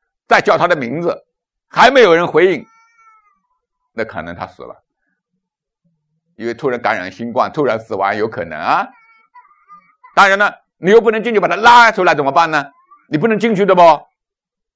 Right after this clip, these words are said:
怎么办？他好，就是他嘛，他的大祭司袍后边留一根那个绳子，怎么呢？然后你就只能拉这根绳子，从他，把他从至圣所什么？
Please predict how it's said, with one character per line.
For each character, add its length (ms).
怎 80
么 60
办？ 220
他 120
好， 420
就 100
是 80
他 80
嘛， 160
他 160
的 100
大 180
祭 200
司 120
袍 240
后 140
边 160
留 200
一 80
根 260
那 100
个 140
绳 400
子， 140
怎 100
么 80
呢？ 120
然 100
后 60
你 100
就 120
只 120
能 160
拉 180
这 100
根 120
绳 300
子， 60
从 140
他， 100
把 140
他 100
从 180
至 160
圣 120
所 100
什 40
么？ 160